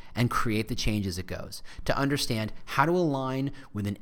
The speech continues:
ever-shifting, ever-changing landscape of needs, skills, people,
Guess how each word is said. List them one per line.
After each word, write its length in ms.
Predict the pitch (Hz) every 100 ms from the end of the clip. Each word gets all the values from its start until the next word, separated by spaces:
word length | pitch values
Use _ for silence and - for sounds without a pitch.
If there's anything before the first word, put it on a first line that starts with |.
| -
ever-shifting, 840 | 147 180 170 - 113 - 98 92
ever-changing 760 | - 151 165 - 143 143 131 113
landscape 560 | 117 120 120 - 107 104
of 120 | 92
needs, 540 | 110 131 175 208 - - -
skills, 640 | - - - 143 151 185 - - -
people, 580 | - - 147 170 190 190